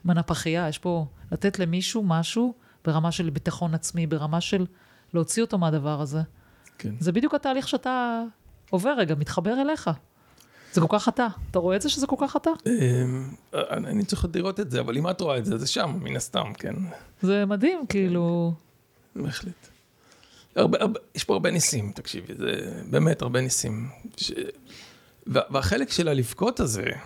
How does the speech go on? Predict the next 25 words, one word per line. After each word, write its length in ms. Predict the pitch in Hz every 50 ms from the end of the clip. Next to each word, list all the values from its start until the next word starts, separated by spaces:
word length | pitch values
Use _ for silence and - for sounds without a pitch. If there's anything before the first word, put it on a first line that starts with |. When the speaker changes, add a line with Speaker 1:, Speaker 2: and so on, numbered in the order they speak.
| - - - - - - _ _ _ -
Speaker 2:
החלק 400 | 101 104 - - 190 196 190 -
של 160 | - 165 151
לרוקן 800 | 135 131 123 120 117 - - - - 170 190 208 220 214 196 180 - - -
את, 240 | - - - _ - -
את 120 | - - -
המטען 400 | 117 123 127 123 - 165 190 196
הרגשי, 540 | 151 123 113 - - - 165 170 135 85 -
אני 140 | - - -
קורא 260 | - - 117 - 101
לזה, 180 | - - - - -
כן? 180 | - 131 127 127 131
את 60 | -
המטען 360 | - 117 113 - - - 160
הרגשי 400 | 143 135 139 143 - - 139 135
שמצטבר 680 | 127 - 123 120 113 - - - - 98 110 123 123 127 131 - - - - - - - - - - - - - _ _ _ _ - -
על 180 | - 311 330
השמות, 520 | 302 - - - - 147 139 139 147 143 -
על 200 | 110 110 113 117
דברים 340 | 127 127 127 131 143 143 139
ש-, 120 | - - - - - _ - - _ -
לא, 140 | - - - - - - 226 226 - -
כל 200 | - - 277 311
מיני 140 | 330 311 285
דברים 260 | 208 185 202 196 185
ש-, 120 | - -